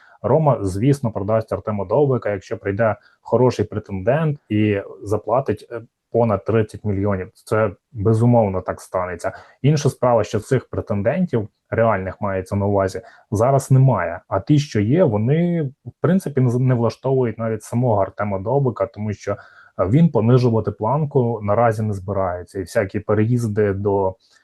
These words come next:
е, чемпіонату Туреччини чи до середняків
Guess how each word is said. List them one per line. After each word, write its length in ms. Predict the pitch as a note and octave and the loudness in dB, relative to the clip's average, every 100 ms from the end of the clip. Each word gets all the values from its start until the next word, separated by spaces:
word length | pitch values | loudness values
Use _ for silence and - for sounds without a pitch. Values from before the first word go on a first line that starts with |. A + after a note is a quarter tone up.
| _ _ - | _ _ -6
е, 80 | G#2+ | 0
чемпіонату 600 | B2+ A2+ A#2 A2+ A2 G#2 | 2 4 4 2 2 -2
Туреччини 720 | F#2+ A#2+ E3 C#3+ C3 A#2 G#2 | 0 0 0 0 0 2 -2
чи 220 | - A#2 | -2 0
до 260 | G#2 G2+ | 2 0
середняків 720 | G2 A#2 G#2+ G#2+ G#2 - A2+ | 0 -2 0 0 -2 -2 -4